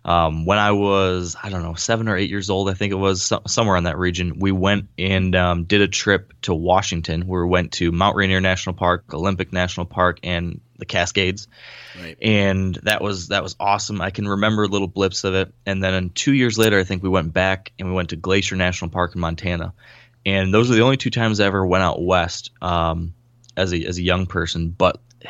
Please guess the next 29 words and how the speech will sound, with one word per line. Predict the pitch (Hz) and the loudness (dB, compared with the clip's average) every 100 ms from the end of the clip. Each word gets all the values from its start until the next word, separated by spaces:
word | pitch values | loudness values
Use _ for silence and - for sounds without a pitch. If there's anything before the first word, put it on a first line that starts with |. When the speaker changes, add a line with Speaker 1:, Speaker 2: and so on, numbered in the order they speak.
| - - - _ - | -18 -20 -20 _ -10
Speaker 1:
it, | 101 | -8
kinda | - 139 | 0 4
like | 113 101 | 4 4
you, | 117 | 2
it | - - | 2 0
stuck | - 120 117 | 0 0 0
with | 104 98 | 2 0
me. | 80 71 - | 0 -6 -6
I | |
can't | 107 156 - | -2 -2 0
remember | 113 113 92 | 0 2 0
a | |
ton, | - - 113 90 85 | -2 2 2 2 0
but | 95 | 0
I | 101 | -2
just | - | -4
remember, | 113 110 110 | -6 -2 -2
like, | 87 | -2
a | 78 | -6
feeling | - 110 113 131 143 147 - - - - - | -4 2 4 4 0 -4 -12 -20 -18 -20 -4
Speaker 2:
Right. | 104 | 2
Speaker 1:
that | 80 | 2
was | 98 | 2
just, | 92 95 | -2 -4
like, | 87 - | -4 -2
pulling | - 135 113 90 | 2 4 4 0
at | 80 | -4
me | 85 | -8
forever. | - 87 98 71 | -4 -2 -2 -6